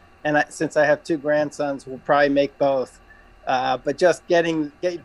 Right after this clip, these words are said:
getting your hands in there and getting all that string in your fingers, that's just, I love it. I mean, we, we put the pumpkins out on our porch, put a, put a, uh, a real candle in there, and the kids love it.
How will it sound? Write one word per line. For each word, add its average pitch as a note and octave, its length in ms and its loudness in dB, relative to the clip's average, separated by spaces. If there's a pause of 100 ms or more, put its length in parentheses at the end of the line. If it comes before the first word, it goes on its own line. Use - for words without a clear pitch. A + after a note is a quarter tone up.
getting F3+ 260 2
your D3 140 -2
hands D#3 340 -2
in C#3+ 140 -6
there D3 220 0
and C#3+ 100 -6
getting D3+ 240 -6
all D3 140 -6
that C3+ 160 -6
string D3 440 -6
in C#3+ 120 -6
your C3+ 100 -8
fingers, C#3 640 -4 (140)
that's - 240 -6
just, - 240 -18 (460)
I D3 60 0
love C#3 260 0
it. B2 200 -8
I C#3+ 60 -6
mean, D3 340 -4 (300)
we, C#3 200 -8
we C#3+ 160 -2
put F#3 260 -2
the - 40 -4
pumpkins D#3 560 0
out D3+ 280 4
on D3 120 -4
our C3+ 120 -6
porch, D#3 580 -4
put D#3+ 140 -4
a, C#3 100 -4 (400)
put D3+ 140 -4
a, C#3+ 160 -2
uh, C3 240 -2 (640)
a D3 100 -4
real D#3 340 4
candle D3+ 480 -2
in D3 140 -6
there, C#3+ 340 -4
and C3 100 -14 (520)
the - 60 -20
kids F3 300 -4
love B2+ 220 -4
it. G#2 120 -12